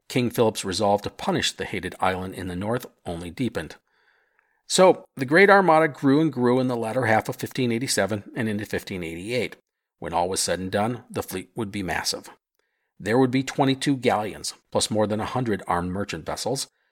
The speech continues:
sporting more than twenty-four hundred artillery pieces. Plus, there were dozens of support ships,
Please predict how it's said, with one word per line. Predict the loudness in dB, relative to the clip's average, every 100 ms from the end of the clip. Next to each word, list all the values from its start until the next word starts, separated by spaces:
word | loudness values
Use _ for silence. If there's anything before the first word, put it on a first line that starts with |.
| _
sporting | -6 0 2 2
more | 0 0
than | -2
twenty-four | -4 -2 -2 -2 -4
hundred | -4 -4 -6
artillery | -6 -4 -2 0 -4
pieces. | -8 -10 -8 -10 -10 _ _ _ _ _
Plus, | 6 6 4 -2
there | 2
were | 2
dozens | 2 4 4 2 0
of | -2
support | -6 0 0 0
ships, | -6 -6 -10